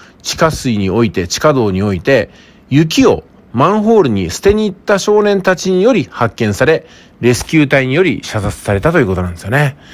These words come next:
まあ、なおですね、なぜ下水にワニがいたのかは不明とされているんですね。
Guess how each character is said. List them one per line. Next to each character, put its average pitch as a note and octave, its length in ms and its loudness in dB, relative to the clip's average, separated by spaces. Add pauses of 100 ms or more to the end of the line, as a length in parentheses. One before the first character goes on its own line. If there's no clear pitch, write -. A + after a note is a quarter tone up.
(200)
ま A#2+ 120 0
あ、 A2+ 40 2
な F3+ 140 2
お E3 80 0
で F2+ 80 -8
す - 100 -16
ね、 G#2+ 220 -4 (320)
な A#3 180 2
ぜ C#3+ 260 0 (300)
下 B2+ 160 2
水 D3+ 240 0
に F3+ 240 2
ワ B2 140 2
ニ C3 120 2
が G2 80 2
い F2+ 100 -2
た A2 120 -2
の F#2+ 100 0
か G2+ 120 -2
は B2 220 2
不 C3+ 140 -6
明 F#3+ 200 2
と G3 120 -2
さ F3+ 140 0
れ F3 80 0
て D#3+ 140 -4
い D#3 60 0
る C#3+ 80 -2
ん G#2+ 60 -2
で E2 60 -4
す - 120 -16
ね。 A#2 400 -2